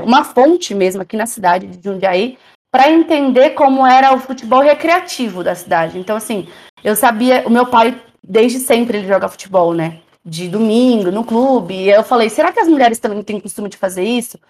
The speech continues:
Porque eu sei que no clube que eu era sócia aqui, não tinha time feminino. Mas será que não tem time porque as mulheres não querem, não têm interesse?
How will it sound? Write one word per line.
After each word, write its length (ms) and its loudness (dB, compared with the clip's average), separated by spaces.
Porque 200 2
eu 60 6
sei 180 0
que 120 -2
no 80 2
clube 240 -4
que 120 -2
eu 100 6
era 180 4
sócia 420 0
aqui, 320 -6
não 240 4
tinha 240 -4
time 240 -6
feminino. 540 -2
Mas 200 2
será 220 4
que 360 -4
não 280 2
tem 220 2
time 320 -4
porque 220 -4
as 80 0
mulheres 320 2
não 240 -4
querem, 480 4
não 100 -2
têm 220 -6
interesse? 720 -2